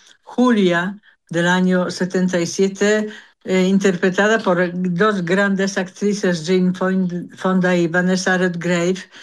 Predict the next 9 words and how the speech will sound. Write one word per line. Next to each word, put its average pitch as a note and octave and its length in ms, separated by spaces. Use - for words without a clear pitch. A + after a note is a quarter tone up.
que F#3 160
el, F#3 300
quien F#3 260
logra F#3 500
el F#3 120
Oscar G3 360
a F3+ 120
la F3 220
mejor, G3 520